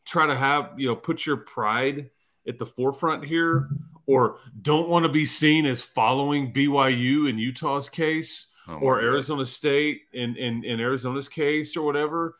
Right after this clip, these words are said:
Speaker 1: and, and you can kind of claim that you're in solidarity and, and all that, 'cause I, I'd be willing to bet you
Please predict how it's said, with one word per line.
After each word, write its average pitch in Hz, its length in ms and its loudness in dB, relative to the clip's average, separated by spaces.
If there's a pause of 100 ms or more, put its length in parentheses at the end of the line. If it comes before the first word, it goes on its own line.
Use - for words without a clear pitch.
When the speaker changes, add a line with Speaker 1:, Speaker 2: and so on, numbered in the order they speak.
(280)
Speaker 1:
and, 170 160 2
and 170 140 2
you 226 140 2
can 147 220 -2
kind 147 260 0
of 117 140 -4
claim 147 400 0
that 120 80 -2
you're 120 200 -2
in 113 80 -4
solidarity 127 960 0
and, 110 120 -4
and 120 140 -6
all 131 120 0
that, 147 220 -4
'cause 139 120 -6
I, 127 100 0 (140)
I'd 160 140 0
be 190 80 -6
willing 185 320 -2
to 127 60 -2
bet 131 380 0
you 110 400 -4